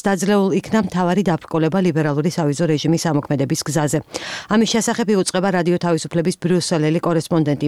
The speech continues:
მისივე ცნობით, ევროპარლამენტის დიდი პლენარული სხდომა თორმეტ, თხუთმეტ თებერვალს გაიმართება.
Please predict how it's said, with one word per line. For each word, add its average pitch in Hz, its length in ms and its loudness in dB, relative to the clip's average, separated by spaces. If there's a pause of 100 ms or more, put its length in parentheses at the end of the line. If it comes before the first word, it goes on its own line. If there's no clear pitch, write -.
მისივე 175 320 2
ცნობით, 185 320 0
ევროპარლამენტის 156 720 0
დიდი 160 240 0
პლენარული 147 400 0
სხდომა 170 360 -2 (360)
თორმეტ, 185 320 0
თხუთმეტ - 480 -2
თებერვალს 151 400 -2
გაიმართება. 143 500 0